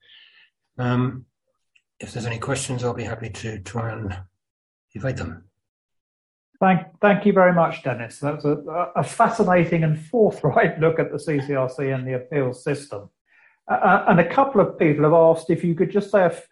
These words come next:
Speaker 2: a bit more about the Nunn ruling, because obviously that's had quite an effect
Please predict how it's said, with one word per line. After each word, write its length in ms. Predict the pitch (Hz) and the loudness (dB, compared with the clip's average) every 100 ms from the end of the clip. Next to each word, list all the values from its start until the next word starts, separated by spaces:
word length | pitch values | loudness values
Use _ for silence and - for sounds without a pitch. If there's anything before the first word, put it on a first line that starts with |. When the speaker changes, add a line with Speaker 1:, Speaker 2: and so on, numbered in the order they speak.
| - | -8
Speaker 2:
a 60 | |
bit 320 | - 226 220 | -2 0 0
more 440 | 185 151 117 120 - | 0 -2 -2 -4 -10
about 320 | - 160 156 | -6 -2 -2
the 80 | 165 | -2
Nunn 340 | 160 170 160 131 | -4 -2 -2 -4
ruling, 480 | 117 104 104 - _ | -8 -10 -18 -20 _
because 240 | 131 - 139 | -10 -2 2
obviously 300 | 156 147 147 | 2 0 2
that's 260 | 147 - | 2 0
had 260 | 165 139 - | -2 -4 -2
quite 220 | 156 139 | -2 0
an 60 | 135 | -2
effect 480 | - 147 135 - | 0 2 2 -2